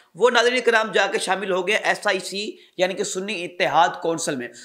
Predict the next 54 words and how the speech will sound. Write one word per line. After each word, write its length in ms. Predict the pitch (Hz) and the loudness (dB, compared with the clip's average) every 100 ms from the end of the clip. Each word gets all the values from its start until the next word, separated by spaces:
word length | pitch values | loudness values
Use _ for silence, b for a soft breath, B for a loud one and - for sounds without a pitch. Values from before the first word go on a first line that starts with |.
| B | B
सुन्नी 280 | - 220 226 | -8 -4 -2
इत्तेहाद 300 | 202 202 220 | 2 4 2
कौंसिल 360 | - 220 226 220 | 0 0 2 4
साहिबजादा 400 | 208 185 220 262 | 4 4 4 4
अहमद 240 | 170 214 | 2 0
रजा 240 | 208 208 | 2 2
साहब 180 | 196 202 | 2 0
की 140 | 180 175 | -2 -2
जमात 400 | 160 151 180 180 | 2 4 4 4
है, 100 | 175 | 0
अ, 520 | - - 160 170 175 | -4 -8 0 2 2
जो 280 | 135 185 208 | 2 0 2
कि 140 | 214 | 0
इस 260 | - - 202 | 0 -4 -4
वक्त, 300 | 208 208 208 | -4 -2 0
अ, 420 | 196 - 131 156 - - - | -2 -2 -4 -4 -6 -16 -8
तहरीक 240 | 170 175 | -4 0
इंसाफ 360 | 208 170 185 180 | 0 2 0 0
के 60 | 208 | 0
पास 340 | 160 170 165 | 4 4 4
है 120 | 202 196 | 0 0
वो 120 | 190 | -4
जमात, 320 | 180 165 - B - | 2 0 0 B -8
क्योंकि 200 | 185 170 | 0 2
अहमद 240 | 165 175 | 2 4
रजा 140 | 180 | 4
साहब 260 | 170 180 175 | 4 2 4
ने 80 | 180 | 0
इस 180 | 175 170 | 0 -2
दफ़ा 160 | 180 | -2
पीटीआई 320 | 190 165 175 | -2 -4 -4
के 80 | 170 | -4
टिकट 260 | 165 143 156 | -4 -6 -2
पर 60 | |
इलेक्शन 300 | 175 139 - | -2 -2 -2
लड़ा 240 | 151 139 156 | 0 2 2
फैसलाबाद 480 | 139 120 127 - - | 0 -4 -8 -10 -14
से। 80 | - _ B B B - | -20 _ B B B -8
तो 60 | |
अब 240 | - 208 196 | 0 0 4
वो 120 | 254 | 2
जमात 360 | 240 214 202 220 | 4 2 4 2
इलेक्शन 240 | 220 220 | 0 -2
कमीशन 340 | 202 208 208 | -6 -2 0
में 100 | 208 | 0
रजिस्टर्ड 380 | 156 147 - 240 | -2 -2 2 4
है। 180 | 240 - B B - | 4 0 B B -4
तो 60 | 190 | -2
फैसला 420 | 202 208 - 247 | 2 2 4 2
ये 200 | 208 240 | 4 4
हुआ 240 | 190 185 | 6 4
कि 140 | 190 196 | 2 -6
पीटीआई 440 | 196 202 220 226 | -6 0 0 2
ने, 140 | 185 | 0